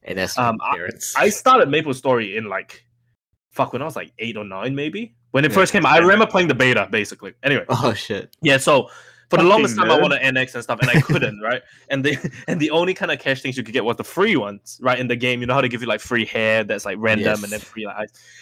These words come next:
Speaker 2: And so
Speaker 3: Oh,
Speaker 2: I
Speaker 3: like,
Speaker 2: remember, like,
Speaker 3: competition
Speaker 2: being
Speaker 3: stuff,
Speaker 2: like,
Speaker 3: yeah.
Speaker 2: "Shit, man, I have a level whatever character. I don't really want to create another meal for this. Like, if I don't get the cool hair on this, I'm gonna have to live with it." And so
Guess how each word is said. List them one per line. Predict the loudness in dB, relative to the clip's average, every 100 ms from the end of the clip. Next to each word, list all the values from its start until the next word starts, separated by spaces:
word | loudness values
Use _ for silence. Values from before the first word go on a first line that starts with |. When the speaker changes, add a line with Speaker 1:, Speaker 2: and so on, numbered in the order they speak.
| -8 2
Speaker 2:
And | 4
so |
Speaker 3:
Oh, | 6
Speaker 2:
I | 6 4
Speaker 3:
like, | 2
Speaker 2:
remember, | 0 2
like, | 4 4 4
Speaker 3:
competition | 4
Speaker 2:
being | 4 4 2
Speaker 3:
stuff, | 2
Speaker 2:
like, | 2 0
Speaker 3:
yeah. | -6 -16 -18
Speaker 2:
"Shit, | -6 0 0 2
man, | 2 4 2
I | 0
have | 0
a |
level | 0 -2 0
whatever | 0 0 0 -2
character. | 0 -2 -2 -4 -2 -2 -2 -6 _ _ _ -4
I | 0
don't | 0
really | 0 0
want | 0 -2
to | -6 -6
create | -2 0
another | 0 0 -2
meal | -2 -2 -2
for | -2 -4
this. | -2 -4 -4
Like, | -8 -8
if | -6 -2
I | 0
don't | 0
get | -2 -4
the | -4
cool | 0 2
hair | 4 4
on | 2
this, | 2
I'm | 0
gonna | 0
have | 0 -2
to |
live | -2 0
with | 0 2
it." | 0 0 -10 2
And | 4 6
so | 6